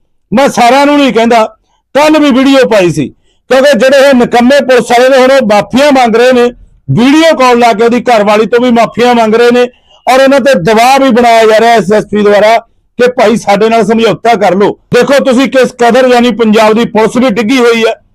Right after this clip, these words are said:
ਨਖਿੱਧੀ ਹੈ, ਨਿਕੰਮੀ ਹੈ, ਔਰ ਦੂਜੇ ਪਾਸੇ ਜਿਹੜਾ ਭਗਵੰਤ ਮਾਨ ਹੈ,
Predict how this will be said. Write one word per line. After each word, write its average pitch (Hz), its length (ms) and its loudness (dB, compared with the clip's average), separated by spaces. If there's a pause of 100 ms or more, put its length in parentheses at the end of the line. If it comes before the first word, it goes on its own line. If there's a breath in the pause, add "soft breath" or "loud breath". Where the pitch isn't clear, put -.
(320)
ਨਖਿੱਧੀ 208 540 -2
ਹੈ, 233 160 0 (260)
ਨਿਕੰਮੀ 233 500 0
ਹੈ, 247 140 0 (540 soft breath)
ਔਰ 254 80 0
ਦੂਜੇ 254 360 0
ਪਾਸੇ 254 480 0 (440)
ਜਿਹੜਾ 247 240 0
ਭਗਵੰਤ 240 420 0
ਮਾਨ 220 340 2
ਹੈ, 247 240 0